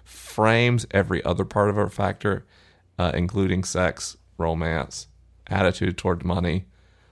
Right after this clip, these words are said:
All those things come down to how you feel about the friendship and the marriage. So regardless of whether someone's been married or not, you're looking for these things, the positive to negative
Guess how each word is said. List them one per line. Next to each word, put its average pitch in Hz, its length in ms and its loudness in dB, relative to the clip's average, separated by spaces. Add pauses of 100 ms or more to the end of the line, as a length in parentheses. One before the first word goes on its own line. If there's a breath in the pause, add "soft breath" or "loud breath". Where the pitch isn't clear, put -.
(120)
All 120 320 6
those 107 220 4
things 98 260 0
come 82 240 -4
down 78 360 -2
to - 240 -4
how 80 160 -6
you 87 140 -4
feel 80 220 -8
about - 220 -6
the 76 100 -8
friendship 110 640 0
and 90 100 -2
the 90 60 0
marriage. 92 400 -2 (380 soft breath)
So - 140 2
regardless 131 520 6
of 143 80 -2
whether 123 180 2
someone's 104 280 2
been 95 200 2
married 110 380 2
or 82 80 0
not, 69 480 -6 (640 soft breath)
you're 110 260 6
looking 123 380 4
for 110 120 2
these 104 300 0
things, - 380 0
the - 100 -12
positive 107 680 4
to - 80 -4
negative 95 580 2